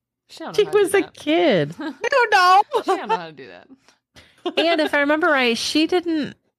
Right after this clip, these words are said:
Speaker 2: remember the attack. She just woke up after it and was told what happened. So
Speaker 3: She
Speaker 1: Mm-hmm.
Speaker 3: remembers blood and
Speaker 2: Yeah.
Speaker 3: slipping away from her mom.
Speaker 2: But it's
Speaker 3: Which
Speaker 2: entirely
Speaker 3: was
Speaker 2: possible that
Speaker 3: sticky.
Speaker 2: it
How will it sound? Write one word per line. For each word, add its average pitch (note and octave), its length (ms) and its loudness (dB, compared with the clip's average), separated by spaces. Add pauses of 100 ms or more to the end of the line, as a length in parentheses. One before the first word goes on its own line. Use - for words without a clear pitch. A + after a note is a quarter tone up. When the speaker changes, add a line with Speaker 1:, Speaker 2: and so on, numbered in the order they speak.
(440)
Speaker 2:
remember G#3 1080 2
the D4 180 2
attack. D4+ 600 -2 (500)
She A#3 200 0
just G#3 220 -2
woke G3+ 380 0
up G3 240 0
after F#3+ 460 0
it A3+ 220 0
and F#3+ 220 2
was F3 320 -2
told F#3 400 2
what D3+ 140 2
happened. C3+ 520 -2 (720)
So F3+ 1000 2
Speaker 3:
She - 180 -4
Speaker 1:
Mm-hmm. A3 80 -6
Speaker 3:
remembers A3+ 320 -2
blood F#3+ 580 -2 (920)
and G3+ 100 0
Speaker 2:
Yeah. F#3 300 4
Speaker 3:
slipping G#3+ 560 -8
away F#3 240 -2
from G3+ 160 -8
her F#3 140 -6
mom. F3 440 -2 (420)
Speaker 2:
But G#3+ 100 0
it's A3 140 0
Speaker 3:
Which A3 280 4
Speaker 2:
entirely A3 520 2
Speaker 3:
was G#3 80 -4
Speaker 2:
possible G3 520 2
that E3+ 140 0
Speaker 3:
sticky. E3 160 2
Speaker 2:
it - 80 -8